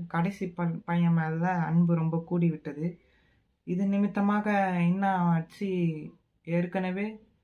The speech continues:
அஹ், சொல்லாதன்னு சொன்ன விஷயத்த சொன்னதனால சகோதரர்மார்களுக்கு கோபம் வந்து விட்டது யோசேப்பின் மேல. அதுவும் இல்லாம ஒரு நாள் வந்து தேவன் யோசேப்புக்கு ஒரு தரிசனத்தை கொடுக்கிறார். அந்த தரிசனத்தை யோசேப்பு பார்த்துட்டு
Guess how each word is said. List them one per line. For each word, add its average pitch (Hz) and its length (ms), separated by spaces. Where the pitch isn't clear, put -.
அஹ், 175 220
சொல்லாதன்னு 196 480
சொன்ன 180 340
விஷயத்த 175 440
சொன்னதனால 175 580
சகோதரர்மார்களுக்கு 175 1160
கோபம் 180 340
வந்து 156 240
விட்டது 147 340
யோசேப்பின் 160 600
மேல. 143 180
அதுவும் 220 440
இல்லாம 185 500
ஒரு 190 260
நாள் 214 260
வந்து 180 360
தேவன் 214 360
யோசேப்புக்கு 202 640
ஒரு 190 160
தரிசனத்தை 175 640
கொடுக்கிறார். 160 480
அந்த 156 200
தரிசனத்தை 185 680
யோசேப்பு 180 560
பார்த்துட்டு 170 540